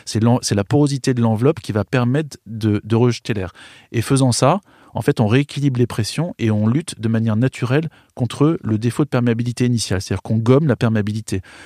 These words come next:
Donc ça, c'est une stratégie qui a été développée, euh, par nous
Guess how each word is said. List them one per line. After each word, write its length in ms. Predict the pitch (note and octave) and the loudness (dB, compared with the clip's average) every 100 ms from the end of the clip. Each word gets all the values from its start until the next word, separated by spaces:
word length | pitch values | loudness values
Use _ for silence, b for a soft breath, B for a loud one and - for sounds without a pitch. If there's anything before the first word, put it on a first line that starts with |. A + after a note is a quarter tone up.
| B B | B B
Donc 120 | G#2+ | -2
ça, 100 | D3 | -2
c'est 100 | - | 0
une 80 | A2+ | -2
stratégie 400 | - - A2 D#3 | -2 -4 -4 -4
qui 120 | - | -4
a 20 | |
été 120 | G#2 | -2
développée, 480 | G#2 G2+ G#2 B2 D#3+ - B B B B | -2 -2 -2 0 -2 -4 B B B B
euh, 340 | - F#2+ F#2 F#2+ | -6 -4 -2 -2
par 220 | - G2+ | -2 0
nous 220 | A#2+ E3 | 0 0